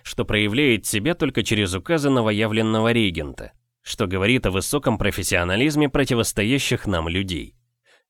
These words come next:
Именно поэтому я сегодня утром, исчерпав весь запас здравых идей, протелефонировал в паспортную комиссию при М В Д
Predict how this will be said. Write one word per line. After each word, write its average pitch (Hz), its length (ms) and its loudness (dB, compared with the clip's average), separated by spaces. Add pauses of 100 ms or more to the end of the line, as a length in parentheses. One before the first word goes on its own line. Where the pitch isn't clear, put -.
Именно 120 380 0
поэтому 175 460 2
я 143 200 2
сегодня 120 480 0
утром, 165 420 2
исчерпав 139 640 0
весь 135 240 2
запас 113 400 2
здравых 98 540 0
идей, 135 320 0
протелефонировал 139 840 2
в - 140 0
паспортную 107 560 2
комиссию 110 580 2
при 107 240 0
М 98 180 0
В 95 140 2
Д 156 220 2